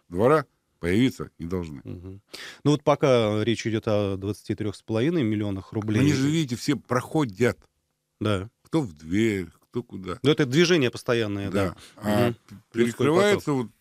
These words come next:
Speaker 1: вот, э, вход на территорию. То есть ему до,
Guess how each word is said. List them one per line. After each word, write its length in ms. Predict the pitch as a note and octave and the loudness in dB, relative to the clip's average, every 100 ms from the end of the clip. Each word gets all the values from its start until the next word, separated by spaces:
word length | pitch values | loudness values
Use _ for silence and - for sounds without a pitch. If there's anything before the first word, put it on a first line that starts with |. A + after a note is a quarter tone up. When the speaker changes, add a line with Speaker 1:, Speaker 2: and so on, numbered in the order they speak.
| _ | _
Speaker 1:
вот, 80 | A2+ | -4
э, 360 | G#2+ G#2 F#2+ F2+ | -2 -2 -4 -8
вход 340 | - - D#3 C#3 _ | -16 -4 -4 -4 _
на 160 | G2 A2 | -4 -2
территорию. 640 | A#2 G#2+ G#2 C3 A#2 F2 - _ | -2 -2 -2 -2 -2 -4 -8 _
То 60 | - | -18
есть 100 | - | -8
ему 260 | G2 A#2 F#2 | -4 -4 -4
до, 380 | D#2+ G#2+ G#2 | -6 -4 -4